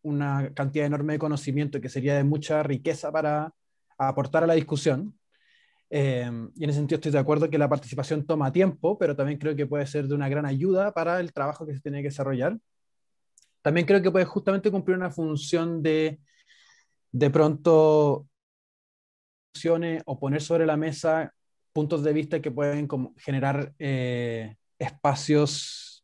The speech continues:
o tierras comunes para las fuerzas políticas representadas al interior de la convención. Es decir, a veces los incentivos de la representación o de la interacción política dentro de un órgano pueden ser distintos a lo que quizás espera la ciudadanía, y ahí la participación puede poner sobre la mesa propuestas,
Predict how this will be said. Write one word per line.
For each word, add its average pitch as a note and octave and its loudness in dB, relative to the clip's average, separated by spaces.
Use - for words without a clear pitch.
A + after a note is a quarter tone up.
o D3 2
tierras D#3+ 4
comunes G3 4
para F#3 4
las E3 0
fuerzas F3 0
políticas E3+ 2
representadas D3+ 2
al D#3+ 4
interior D3+ -2
de C#3+ -2
la C#3+ -2
convención. B2 -10
Es D3 -6
decir, D3+ -4
a C#3 2
veces F3 6
los F3 8
incentivos D#3+ 4
de E3+ 6
la D3+ 4
representación C#3+ 2
o D#3+ 0
de D3 2
la D3+ 2
interacción D3 -4
política D#3 0
dentro E3 0
de F3+ 0
un F#3 0
órgano F#3+ -2
pueden E3 -6
ser D#3 -8
distintos D#3 -4
a - 0
lo E3+ 0
que D#3 -6
quizás C#3+ -4
espera D#3 0
la D3+ 2
ciudadanía, D3+ 0
y D#3+ 2
ahí D3 2
la D3 2
participación C#3+ -4
puede C#3+ -2
poner C#3 -4
sobre C#3+ -4
la C3+ 0
mesa C#3+ -2
propuestas, D#3 0